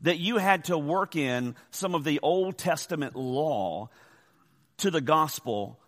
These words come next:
to be saved ultimately. And so I don't know that they would have disagreed with the person of Jesus or even with his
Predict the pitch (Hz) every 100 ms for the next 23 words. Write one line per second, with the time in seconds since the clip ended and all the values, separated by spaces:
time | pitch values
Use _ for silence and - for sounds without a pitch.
0 | _ _ _ - 156 147 147 - 160 104
1 | 95 104 101 104 98 90 - - _ _
2 | _ _ - 185 208 220 277 240 202 190
3 | 185 185 151 170 - 123 110 147 247 254
4 | 147 135 143 - 107 156 143 - 113 98
5 | 117 113 135 151 151 160 185 147 135 120
6 | 123